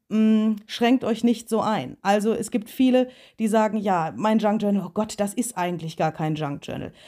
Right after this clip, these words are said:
Ja, warum nicht? Nenn es doch bitte einfach so, wie du willst. Warum müssen wir uns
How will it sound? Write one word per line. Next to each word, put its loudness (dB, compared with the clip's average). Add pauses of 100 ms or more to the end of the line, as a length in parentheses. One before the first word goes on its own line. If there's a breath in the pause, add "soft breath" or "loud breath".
(120)
Ja, 2
warum 6
nicht? -8
Nenn 2
es 2
doch -2
bitte -2
einfach 0
so, -2
wie -2
du -2
willst. 0
Warum 4
müssen -4
wir -2
uns -6